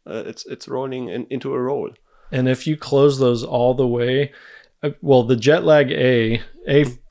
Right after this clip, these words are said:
Speaker 2: getting here to Germany with a one-year-old and an eight-year-old was miserable 'cause we got, like, zero sleep on the plane. The best part about flying to Germany is that they give you beer and wi-,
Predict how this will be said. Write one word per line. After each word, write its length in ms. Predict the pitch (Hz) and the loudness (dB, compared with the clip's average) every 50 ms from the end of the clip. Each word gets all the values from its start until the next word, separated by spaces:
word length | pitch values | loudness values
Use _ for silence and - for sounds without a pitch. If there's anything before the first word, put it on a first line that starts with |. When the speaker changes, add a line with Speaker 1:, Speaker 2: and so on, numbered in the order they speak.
| - 160 | -8 0
Speaker 2:
getting 340 | 147 156 156 165 175 160 151 | 2 4 4 6 6 4 4
here 640 | 131 110 104 - - - - - - 139 131 135 | 2 0 -4 -10 -8 -6 -4 0 2 2 2 2
to 260 | 131 - - - 135 123 | 0 -2 -4 -2 -2 -2
Germany 720 | 117 113 120 120 123 123 123 123 123 123 123 123 127 - | -2 -2 -2 -2 0 0 0 2 2 2 2 2 0 -2
with 300 | - 160 135 127 - 123 | -4 -4 -4 -2 -2 -2
a 40 | |
one-year-old 640 | 120 120 123 123 127 127 123 123 123 120 123 123 117 | -2 -2 0 0 2 2 2 4 6 6 4 4 2
and 140 | 120 113 113 | 0 -2 -2
an 80 | 113 110 | -2 -2
eight-year-old 640 | 113 117 - 127 123 120 123 123 123 127 123 - - - - - - - _ _ - | -2 -2 -2 -2 0 0 2 2 2 0 0 -4 -14 -20 -20 -20 -20 -20 _ _ -8
was 300 | - 117 131 139 151 156 | 0 4 4 4 4 4
miserable 640 | 151 135 127 120 107 120 110 110 117 117 131 135 - | 2 2 2 2 2 0 0 2 2 2 2 0 -4
'cause 180 | - - 113 113 | -8 -8 -6 -4
we 60 | 117 | -2
got, 180 | 107 120 117 120 | 0 0 0 -2
like, 140 | 120 117 110 | -4 -6 -6
zero 340 | 110 110 120 127 131 135 | -4 -2 2 2 4 2
sleep 400 | 131 - - - 135 123 120 - | 2 0 -2 -2 -2 -2 0 0
on 100 | 131 120 | 0 0
the 80 | 123 123 | 0 -2
plane. 400 | - - 135 120 120 117 120 127 - _ _ - - _ - | -4 -2 -2 -2 0 0 -2 -2 -4 _ _ -20 -20 _ -2
The 120 | - 131 | 0 4
best 240 | 151 190 202 202 - | 4 4 4 4 2
part 180 | - 147 139 131 | 2 2 4 4
about 340 | 120 117 127 120 120 120 | 4 4 4 4 4 0
flying 460 | - - 127 120 120 117 117 117 113 113 | -2 -2 0 2 2 2 2 0 -2 -2
to 220 | - - 120 117 | -4 -4 -4 -2
Germany 500 | 110 107 120 120 123 127 131 131 135 143 | -2 -2 0 0 2 2 2 0 0 -2
is 200 | 151 143 127 110 | -2 -4 -4 -4
that 180 | 107 123 113 110 | -2 -2 -2 -2
they 140 | 123 117 107 | -4 -6 -4
give 200 | 110 123 110 107 | -2 -2 -2 -2
you 80 | 113 | -4
beer 220 | 110 101 120 117 117 | -4 -4 -2 -2 0
and 120 | 113 113 | -2 -2
wi-, 320 | 113 113 113 113 117 113 | -2 -4 -4 -4 -6 -6